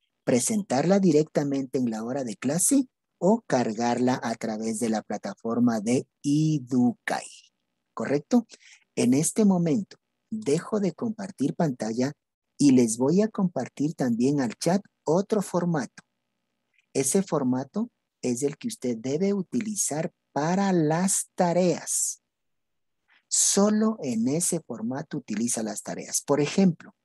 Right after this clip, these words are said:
si usted ya hizo el organizador gráfico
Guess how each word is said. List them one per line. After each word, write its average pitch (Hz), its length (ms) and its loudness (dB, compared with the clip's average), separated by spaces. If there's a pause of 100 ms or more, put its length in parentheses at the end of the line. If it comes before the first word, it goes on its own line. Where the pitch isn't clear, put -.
(540)
si - 280 2
usted 117 380 0 (220)
ya 131 340 0
hizo 175 320 2
el 175 80 4
organizador 123 680 0
gráfico 117 560 -6